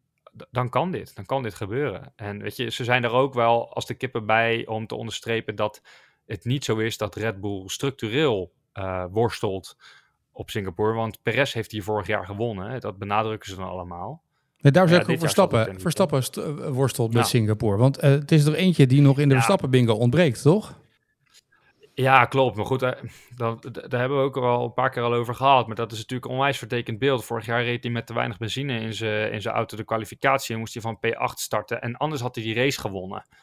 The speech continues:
Speaker 1: En, eh, die twee jaar daarvoor is hij niet, eh, georganiseerd. En, eh, eh, daarvoor, eh, waren ze het tweede of het derde ke-, team van de grid.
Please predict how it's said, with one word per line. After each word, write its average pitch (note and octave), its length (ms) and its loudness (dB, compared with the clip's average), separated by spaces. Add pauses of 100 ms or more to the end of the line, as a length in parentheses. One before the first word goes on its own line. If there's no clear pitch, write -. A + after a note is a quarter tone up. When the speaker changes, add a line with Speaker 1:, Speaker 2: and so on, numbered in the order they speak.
(240)
Speaker 1:
En, A#2+ 300 -4
eh, A2+ 160 -4
die A#2+ 120 -6
twee B2 200 0
jaar A#2+ 200 4
daarvoor B2+ 420 0
is B2 180 -4
hij A#2+ 80 -4
niet, A#2+ 360 -6
eh, A2+ 380 -4
georganiseerd. A2+ 840 -4
En, A2+ 300 -6
eh, A2 460 -4
eh, A2+ 140 -6
daarvoor, A#2 760 2
eh, A#2 180 -4
waren A2+ 360 -2
ze A2+ 260 -4 (140)
het - 140 -16
tweede B2+ 260 0
of A2+ 80 0
het G#2 100 -10
derde A2+ 220 0
ke-, B2 260 -12
team A#2+ 240 -2
van A2+ 140 -6
de A2 80 -6
grid. A#2 400 0